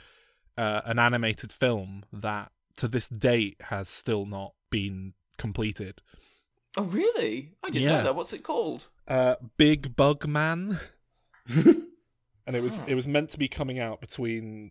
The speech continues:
Speaker 1: two thousand and six, two thousand and eight, but it just kind of, news went quiet on it and doesn't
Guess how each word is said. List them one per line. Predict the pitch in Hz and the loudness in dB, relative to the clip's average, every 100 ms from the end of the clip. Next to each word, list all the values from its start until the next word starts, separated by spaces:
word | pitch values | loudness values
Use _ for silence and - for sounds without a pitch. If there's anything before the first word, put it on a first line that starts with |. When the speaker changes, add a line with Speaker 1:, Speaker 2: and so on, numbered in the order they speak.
| - | -10
Speaker 1:
two | 135 | -6
thousand | 127 120 117 | -2 -4 -4
and | 110 107 | -10 -6
six, | - - - 117 - - | -6 -6 -4 -6 -6 -12
two | - | -8
thousand | 110 113 110 110 | -6 -6 -6 -8
and | 110 | -8
eight, | 110 135 - | -8 -10 -12
but | - 101 98 | -10 -8 -8
it | 98 | -14
just | - 110 | -12 -14
kind | - 104 | -10 -8
of, | 101 - - | -8 -14 -12
news | 120 117 113 - | -6 -4 -4 -6
went | 104 87 | -6 -4
quiet | 120 104 101 104 | -2 -2 -4 -10
on | 101 | -14
it | 98 92 | -14 -16
and | 98 92 95 _ _ _ _ _ _ _ | -18 -18 -20 _ _ _ _ _ _ _
doesn't | 127 117 98 | -4 -4 -10